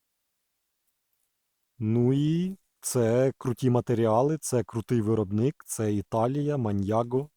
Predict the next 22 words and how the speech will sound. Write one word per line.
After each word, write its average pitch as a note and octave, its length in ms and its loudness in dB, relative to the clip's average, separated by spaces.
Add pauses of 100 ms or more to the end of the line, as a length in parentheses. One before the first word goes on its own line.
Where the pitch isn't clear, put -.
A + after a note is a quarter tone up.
(120)
Fox A2 300 -4
Knives, B2 440 0 (600)
Вулпіс, A#2 680 0
сталь A#2+ 360 0 (160)
М A#2 160 -2
триста A2 380 -4
дев'яносто, G#2 800 -2 (720)
а, G#2+ 560 0
і D3+ 480 2 (220)
накладки, A2+ 1080 0 (640)
не G#2+ 100 -2
накладки, G#2 560 -2
а F#2 160 -2
саме A2+ 320 0
руків'я A2+ 640 -2
з F2+ 280 -4 (340)
латуні. G#2+ 640 -2 (240)
Якщо B2 400 -6
не A2+ 80 0
помиляюсь, A#2 520 0
це - 160 -6
латунь. G#2+ 540 -4